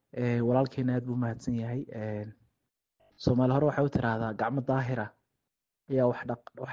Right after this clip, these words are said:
dhaqa." Marka madaxweyne Xasan Sheekh Maxamuud isagaa laga hayaa. Ilaahay waxaa la yidhahdaa, laba meel ha, ha naga wada yeersiin. Een, khudbadiisu way wada record garaysan yihiin. Een, isagan baa laga hayaa Jubbaland iyada constitution leh, iyada, yacni,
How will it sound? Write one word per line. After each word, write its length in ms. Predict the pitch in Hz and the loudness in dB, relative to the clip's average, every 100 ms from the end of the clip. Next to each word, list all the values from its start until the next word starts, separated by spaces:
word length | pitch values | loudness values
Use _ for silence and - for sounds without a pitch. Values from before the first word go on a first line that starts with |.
| 123 | -4
dhaqa." 200 | - 143 - _ _ 123 | -4 -4 -8 _ _ -6
Marka 300 | 127 - 123 113 113 - | -6 -2 -2 -2 -4 -6
madaxweyne 400 | 127 117 127 117 | -6 -2 -2 0
Xasan 240 | 139 - | 2 2
Sheekh 220 | - 117 | 0 -4
Maxamuud 340 | 117 117 123 143 _ _ _ _ _ _ - | -8 -6 -6 -6 _ _ _ _ _ _ -6
isagaa 340 | - - 143 | -2 0 2
laga 200 | 131 131 | 2 2
hayaa. 360 | 127 120 113 107 110 - | 0 -2 -2 -4 -10 -8
Ilaahay 340 | 135 135 135 | -4 -2 0
waxaa 260 | 127 127 123 | -2 -2 -4
la 60 | 117 | -2
yidhahdaa, 300 | 110 110 110 | -2 -4 -2
laba 140 | 135 | 0
meel 240 | 135 120 113 - | 0 0 -2 -6
ha, 180 | - 131 | -2 0
ha 60 | 127 | 2
naga 180 | 120 139 | 2 2
wada 160 | 127 | 2
yeersiin. 440 | 123 123 - 139 156 - _ _ _ _ _ _ _ - | 2 -2 -4 -6 -6 -12 _ _ _ _ _ _ _ -6
Een, 360 | 110 110 110 - | -2 0 -2 -4
khudbadiisu 500 | - 120 135 139 131 139 | -2 2 4 2 0 0
way 80 | 127 | 2
wada 120 | 123 | 0
record 240 | - 127 123 | -2 -4 -4
garaysan 380 | 123 117 151 143 | -4 0 0 0
yihiin. 260 | 120 131 151 - _ _ _ _ _ _ 113 | -6 -4 -6 -10 _ _ _ _ _ _ -4
Een, 200 | 117 117 | 0 0
isagan 320 | - 170 160 | 2 2 2
baa 100 | 143 | 2
laga 180 | 143 143 | 2 0
hayaa 320 | 127 123 113 - | 0 -2 -2 -6
Jubbaland 520 | - 143 127 127 117 127 | -4 0 2 2 0 0
iyada 240 | 135 127 | 0 2
constitution 680 | 127 123 117 - 131 120 113 | 0 -4 -4 -4 0 0 0
leh, 120 | 143 - _ - | -4 -6 _ -2
iyada, 380 | 131 123 117 110 113 - | 0 2 0 -2 -8 -8
yacni, 560 | 120 - 117 117 113 | -6 -2 0 2 0